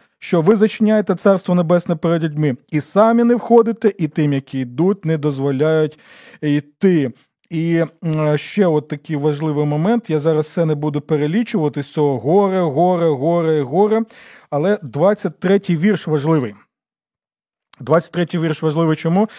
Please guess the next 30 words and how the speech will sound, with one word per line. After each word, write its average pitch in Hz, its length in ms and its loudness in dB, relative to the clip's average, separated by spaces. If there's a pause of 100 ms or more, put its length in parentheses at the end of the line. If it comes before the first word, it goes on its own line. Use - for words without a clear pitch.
(180)
Тому 156 220 -2
що 175 260 -4 (360)
тут 196 220 0
ми 185 120 4
знову 196 280 4
можемо 175 380 2
побачити, 175 680 0
що - 220 -2
Ісус 180 440 0
не 180 140 0
скасовує 190 760 2
закони 165 460 2
пророків 165 520 2 (840)
жодним 175 320 2
чином. 131 400 -2 (760)
А 143 100 -2
що? 180 280 0 (800)
«Горе 226 280 4
вам, 214 180 2
книжники 202 500 0
та 175 140 -2
фарисеї, 175 600 0
ліцеміри, 170 580 0
бо 147 180 0
даєте 165 320 -2
десятину 151 520 -2
з 123 80 -10
м'яти, 185 420 0
кропу, 180 440 -2
кмину, 202 480 0